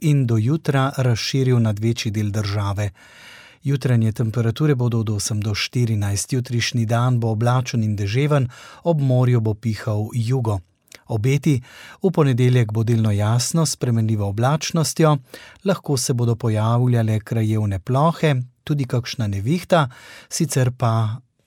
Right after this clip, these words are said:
glavnina slabega vremena spet prihaja v torek, ko bo oblačno in deževno v večjem delu države.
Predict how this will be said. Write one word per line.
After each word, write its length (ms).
glavnina 680
slabega 520
vremena 500
spet 320
prihaja 600
v 160
torek, 440
ko 120
bo 220
oblačno 520
in 140
deževno 720
v 140
večjem 360
delu 220
države. 600